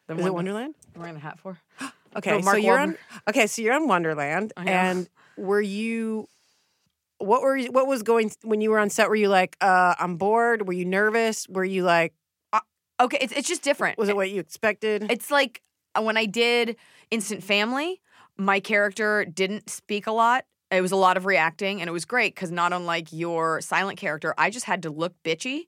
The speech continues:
Speaker 1: and watch all these amazing actors act. So I really appreciated the break. Stand up, you're always singing for your supper.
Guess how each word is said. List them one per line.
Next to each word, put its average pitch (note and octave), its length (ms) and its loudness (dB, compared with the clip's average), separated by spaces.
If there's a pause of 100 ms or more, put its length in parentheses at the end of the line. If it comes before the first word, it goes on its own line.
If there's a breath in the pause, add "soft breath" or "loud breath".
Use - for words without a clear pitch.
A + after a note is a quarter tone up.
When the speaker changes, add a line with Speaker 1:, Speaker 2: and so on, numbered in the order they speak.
(320)
Speaker 1:
and D#3+ 300 -6
watch F3 400 0
all E3+ 120 2
these E3+ 160 -2
amazing E3 380 -4
actors C#3+ 300 -2
act. - 320 -4
So - 260 -2
I F#3 120 6
really A3 280 0
appreciated F3+ 520 -2
the E3 80 -8
break. C#3+ 500 -6 (480 loud breath)
Stand E4+ 420 2
up, B3+ 120 4
you're G#3 120 -2
always G#3+ 320 2
singing F#3+ 260 -4
for F3 100 -8
your E3 140 -4
supper. - 420 -4